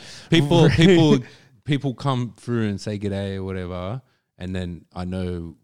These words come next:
Speaker 1: wh-, what, or, or bars, they work in a bar, and I just wanna have a quiet drink, but then the barman will be like, "Oh, you're fucking Lyle Maloney, rah, rah, rah, rah." And then I'm like, "Oh, yeah, thanks." And then I gotta go, like,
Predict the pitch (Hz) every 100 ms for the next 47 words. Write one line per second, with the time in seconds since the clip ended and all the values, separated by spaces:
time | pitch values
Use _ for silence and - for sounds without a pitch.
0 | _ _ _ _ _ _ _ 95 _ 104
1 | 101 - - 117 104 95 110 98 101 113
2 | 110 107 101 104 104 92 98 95 95 98
3 | 98 92 87 101 98 _ 90 90 92 87
4 | 98 87 95 95 90 87 92 87 - _
5 | _ _ _ _ _ _ _ _ - 110
6 | 104 98 98 95 95 98 95 175 190 170
7 | 139 147 170 160 147 - 160 151 131 127
8 | 147 143 143 156 151 135 135 139 131 135
9 | 151 101 113 120 117 110 110 104 - 180
10 | 156 165 160 120 165 127 _ _ _ _
11 | _ - 107 104 98 101 92 98 98 92
12 | 85